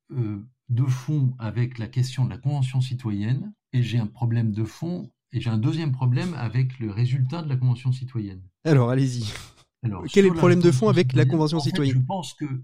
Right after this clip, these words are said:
Speaker 1: je suis, euh, extrêmement perplexe sur le fait de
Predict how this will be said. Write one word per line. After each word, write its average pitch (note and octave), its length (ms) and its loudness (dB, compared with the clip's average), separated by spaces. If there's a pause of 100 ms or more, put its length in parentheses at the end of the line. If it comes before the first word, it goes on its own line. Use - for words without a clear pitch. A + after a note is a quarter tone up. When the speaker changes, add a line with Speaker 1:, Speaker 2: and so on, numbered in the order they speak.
Speaker 1:
je - 160 -4
suis, B2+ 580 0 (160)
euh, G#2 380 -4
extrêmement E3 480 -4
perplexe C#3 680 -6 (680)
sur - 260 -6
le C3 100 4
fait D#3+ 520 -8
de B2 500 -2